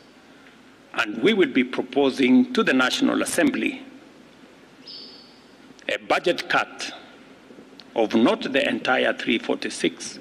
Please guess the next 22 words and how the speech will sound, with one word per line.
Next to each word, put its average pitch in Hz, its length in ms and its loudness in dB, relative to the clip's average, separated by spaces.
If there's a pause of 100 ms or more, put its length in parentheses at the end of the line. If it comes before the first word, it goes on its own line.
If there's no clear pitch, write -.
but 117 160 0
a 117 80 0
budget 127 400 0
cut 120 320 -4
of 117 180 0
one 131 320 4
hundred 120 380 0
and 104 160 -4
seventy-seven 113 760 -2
billion 151 360 -4 (1300)
and 131 280 2
borrowing 123 720 2 (140)
the 110 100 -2
difference. - 600 -6 (2500)
Whatever 220 400 0
we 190 140 2
are 139 60 2
going 139 320 4
to - 80 -4
borrow, 101 460 0
the 92 140 -4
difference, - 760 -4